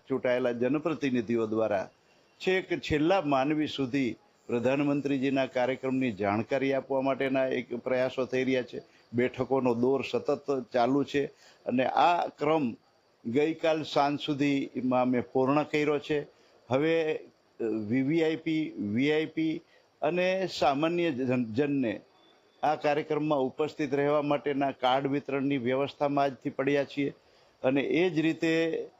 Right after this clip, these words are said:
રોડ શો કેટલોક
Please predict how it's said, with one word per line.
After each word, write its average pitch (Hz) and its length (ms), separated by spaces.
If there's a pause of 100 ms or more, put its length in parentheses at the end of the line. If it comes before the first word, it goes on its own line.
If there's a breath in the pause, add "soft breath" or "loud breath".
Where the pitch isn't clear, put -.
(560)
રોડ 147 400
શો 175 440 (380)
કેટલોક 143 340